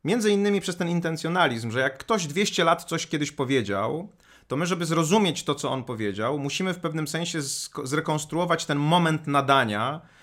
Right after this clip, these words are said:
a więc musimy wejść w takie zagadnienia jak na przykład historia legislacyjna, właśnie intencja,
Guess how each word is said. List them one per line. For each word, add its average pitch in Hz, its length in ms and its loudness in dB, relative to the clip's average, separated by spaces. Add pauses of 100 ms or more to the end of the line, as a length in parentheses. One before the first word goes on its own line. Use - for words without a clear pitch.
(100)
a 131 100 2
więc 143 200 0
musimy 143 300 -4
wejść 143 380 -2
w - 100 -14
takie 120 220 -4
zagadnienia 120 600 -4
jak 101 200 -4
na 92 80 -12
przykład - 240 -14
historia 131 460 0
legislacyjna, 113 840 -4
właśnie 104 320 -4
intencja, 123 800 0